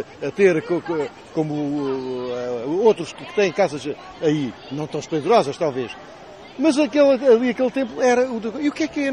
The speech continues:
mais engraçado? Os, os mandarins, quando criam, eh, eh, os decretos imperiais, ou aquilo que era enviado como ordem para se fazer na cidade, porque Macau sempre foi,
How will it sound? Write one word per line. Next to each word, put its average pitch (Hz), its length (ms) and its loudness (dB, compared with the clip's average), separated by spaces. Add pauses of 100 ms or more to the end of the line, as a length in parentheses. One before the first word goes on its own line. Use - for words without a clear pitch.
mais 240 240 -4
engraçado? 220 500 -8 (540)
Os, 269 340 -6
os 196 180 -6
mandarins, 208 600 -4 (300)
quando 214 240 2
criam, 170 480 0
eh, 160 260 2 (140)
eh, 135 400 -2 (160)
os 160 100 -8
decretos 294 360 0
imperiais, 135 580 -8 (340)
ou 190 260 4
aquilo 226 360 -4
que 190 160 -6
era 170 160 0
enviado 147 480 -2 (260)
como 196 240 2
ordem 226 380 8
para 170 140 -6
se - 60 -12
fazer 151 160 -6
na 143 100 -6
cidade, 117 340 -10 (340)
porque 294 280 0
Macau 247 400 6
sempre 247 200 -8
foi, 277 200 -2